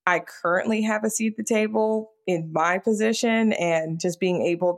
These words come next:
to gain the experience and learn more about the money and learn more about the administration part of it. Uh, but I definitely think that it is more needed. I want to see it be more equal.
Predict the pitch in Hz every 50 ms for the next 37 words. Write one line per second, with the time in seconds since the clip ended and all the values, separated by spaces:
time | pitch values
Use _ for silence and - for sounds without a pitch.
0 | - - 175 165 160 160 156 156 156 180 - _ _ _ _ _ _ _ 160 -
1 | 190 190 196 196 190 180 175 175 - - 180 165 165 160 165 160 165 - 175 165
2 | 180 202 208 202 196 185 180 170 165 165 165 160 160 - 170 165 160 160 160 160
3 | 160 165 175 185 190 185 180 175 165 170 175 165 - _ - 170 - - - 165
4 | 165 165 165 - - 170 165 160 165 - - 170 160 160 160 170 170 _ _ _
5 | - 170 165 160 160 156 160 160 156 156 160 - - 185 165 165 170 - 170 170
6 | 170 170 170 185 175 170 170 - 170 170 165 165 - 160 160 165 165 - 156 156
7 | 151 151 151 - - _ _ _ _ _ _ - - 160 - - - 170 165 165
8 | 165 160 - - - - _ _ _ - 175 170 165 165 165 160 160 156 156 156
9 | 151 151 - 147 147 - - _ _ _ - - 196 196 202 196 190 185 - -
10 | 185 175 170 160 165 175 170 165 165 165 160 160 156 156 156 151 147 147 - -
11 | - 165 156 _ - - - - -